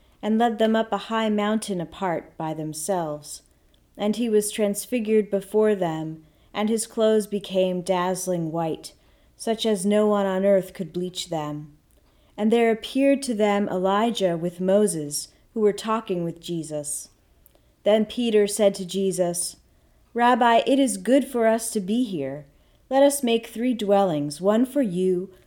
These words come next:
one for Moses, and one for Elijah." He did not know what to say, for they were terrified. Then a cloud overshadowed them,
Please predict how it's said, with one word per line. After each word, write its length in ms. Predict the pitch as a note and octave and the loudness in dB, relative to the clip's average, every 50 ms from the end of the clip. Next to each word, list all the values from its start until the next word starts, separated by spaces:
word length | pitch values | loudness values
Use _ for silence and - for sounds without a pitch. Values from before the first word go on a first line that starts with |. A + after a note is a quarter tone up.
| _ _ _ | _ _ _
one 200 | G#3 G#3+ A#3 A#3+ | 0 2 2 2
for 160 | A#3 B3 A#3+ | 0 -2 -2
Moses, 720 | A3+ G#3 F#3+ F3+ F3 F3 E3+ - E3+ E3+ E3+ E3+ E3+ - - - _ _ | 0 0 2 2 2 0 0 -2 -4 -4 -4 -6 -6 -10 -10 -14 _ _
and 200 | - A3 G#3 G3 | -6 -4 -2 0
one 160 | G3+ G3+ G3 | 0 0 -2
for 180 | F#3+ - G3 F#3 | -2 -2 0 0
Elijah." 680 | F3+ F3 F3+ F3+ F#3+ G3+ G3+ - D#3 D3 C#3 C#3+ D3 - _ _ _ _ _ _ _ _ _ _ _ _ _ _ _ _ _ _ _ | 0 0 -2 -2 0 -2 -2 -2 -4 -6 -8 -8 -10 -14 _ _ _ _ _ _ _ _ _ _ _ _ _ _ _ _ _ _ _
He 120 | _ B3+ B3+ | _ 0 2
did 180 | A3 G#3+ F3+ | 2 2 2
not 240 | F3+ F3+ F#3+ G3+ - | 2 0 0 0 0
know 100 | F#3 F3 | -2 -2
what 160 | E3+ F3 F3 | -2 -2 -4
to 100 | F3 F3+ | -4 -8
say, 380 | E3+ - - G#3+ G3+ G3+ F3+ D#3+ | -8 -2 0 4 4 6 4 4
for 160 | D#3 - E3+ | 0 -4 -4
they 140 | E3 E3+ E3 | -4 -2 -4
were 100 | D#3+ D#3+ | -4 -6
terrified. 840 | D#3+ - - G#3+ G3 F#3+ G3 G3 - F3 D3+ C#3+ C#3+ C#3+ C#3+ C#3 - _ _ _ _ _ _ _ _ _ _ _ _ _ _ _ _ _ _ | -8 -6 -2 0 0 0 0 -2 -4 -6 -6 -6 -6 -6 -8 -10 -12 _ _ _ _ _ _ _ _ _ _ _ _ _ _ _ _ _ _
Then 240 | - A#3 A#3+ B3 A#3+ | 0 2 4 4 2
a 80 | A3+ G#3+ | 0 -2
cloud 520 | A#3+ - - A3+ G#3+ A3 G#3+ A3 A3 - - | -4 -4 0 2 4 4 4 4 2 2 0
overshadowed 720 | F#3+ F3+ F3 F3+ - - - G#3+ G3+ G#3 G#3 G#3+ G3+ G#3 | -2 -2 -2 -2 -2 -2 0 2 2 2 2 0 0 0
them, 460 | - F#3+ F#3+ F#3+ F#3+ F#3+ G3 G3 G3 | 2 2 2 2 0 -2 -4 -6 -10